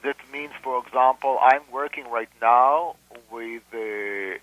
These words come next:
a few people, in, some in Northern California and some in Southern California. Uh, I'm working with them on the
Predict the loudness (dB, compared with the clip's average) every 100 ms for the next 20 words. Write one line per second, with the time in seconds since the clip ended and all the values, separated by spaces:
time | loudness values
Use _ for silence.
0 | -12 -12 -10 -12 -12 -12 -10 -8 -8 -2
1 | 0 0 -4 -10 -16 -16 -2 2 2 -2
2 | -12 -10 -8 -4 -2 -2 -4 -10 -6 0
3 | 0 2 -2 -2 -6 4 4 4 0 -6
4 | -6 -8 -8 -6 0 0 0 -8 -20 -14
5 | -14 -8 -2 0 0 0 2 0 -2 -6
6 | -6 -8 -10 -4 -4 -4 -12